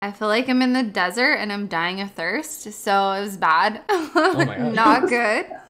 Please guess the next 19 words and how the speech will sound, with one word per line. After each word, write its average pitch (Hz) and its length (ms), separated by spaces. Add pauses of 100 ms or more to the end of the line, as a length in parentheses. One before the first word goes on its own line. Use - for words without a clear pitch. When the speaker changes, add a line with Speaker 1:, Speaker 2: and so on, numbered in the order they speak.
(200)
Speaker 1:
<laughs> 440 60 (1120)
Um, 240 580 (400)
and 233 240
then 226 580 (100)
for 208 760
Gone 208 260
with 233 140
the 233 100
Wind, 339 680
um, 220 880 (260)
I 220 100
like 247 240
the 269 60
violins, 226 1000
and 240 160
it 254 100
was 302 140
just 427 160
kinda 466 240